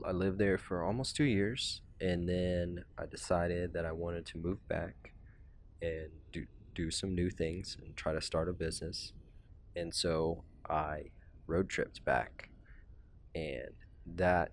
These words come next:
made me really love, I don't necessarily like driving, but I like seeing so much new s-, stuff. Like, the West Coast and the Midwest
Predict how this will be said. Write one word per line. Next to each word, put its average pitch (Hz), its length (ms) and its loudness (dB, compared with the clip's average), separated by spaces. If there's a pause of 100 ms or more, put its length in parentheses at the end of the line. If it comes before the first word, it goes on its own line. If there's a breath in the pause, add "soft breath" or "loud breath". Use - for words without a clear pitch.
made 87 280 0
me 82 140 -2
really 80 300 2
love, - 580 0 (720 soft breath)
I - 40 -4
don't 202 120 -2
necessarily 139 420 6
like 90 220 4
driving, 95 500 2 (200)
but 87 80 0
I 78 60 0
like 87 220 -2
seeing 87 480 0 (140)
so - 200 -2
much 80 260 -2
new 85 140 -2
s-, 80 100 -4 (160)
stuff. - 460 0
Like, - 220 -4
the 82 100 2
West 90 360 4
Coast 98 500 4 (540 loud breath)
and 85 300 2
the 80 80 -2
Midwest 92 720 4